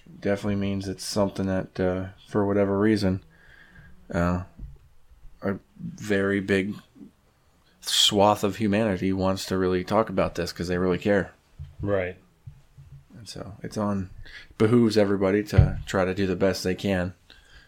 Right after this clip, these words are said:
Speaker 1: to talk obje-, objectively and truthfully about that. But we'll see.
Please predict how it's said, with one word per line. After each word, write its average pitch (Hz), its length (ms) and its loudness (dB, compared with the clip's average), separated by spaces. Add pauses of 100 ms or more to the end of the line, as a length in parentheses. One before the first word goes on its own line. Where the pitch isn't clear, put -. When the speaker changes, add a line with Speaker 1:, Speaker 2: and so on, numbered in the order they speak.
(500)
Speaker 1:
to 98 360 -4 (300)
talk - 320 2 (340)
obje-, - 440 0
objectively 98 720 2
and 87 160 -6
truthfully 95 600 -2 (420)
about 107 300 2
that. - 240 -6 (2500)
But 90 260 -8 (960)
we'll 143 120 -2
see. 143 320 0